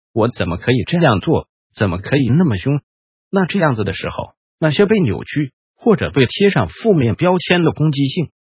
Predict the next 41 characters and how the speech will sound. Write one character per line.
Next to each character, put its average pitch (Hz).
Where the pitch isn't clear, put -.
就 247
可 -
能 151
会 170
内 180
化 139
到 98
身 147
体， -
去 -
形 139
成 135
一 120
个 151
乱 170
七 -
八 143
糟 147
的 110
病。 147
当 202
然， 135
我 -
这 180
些 151
讲 69
的 95
太 170
笼 113
统 -
哦， 98
各 240
位 170
不 147
必 196
拿 107
我 123
这 269
个 95
说 147
法 78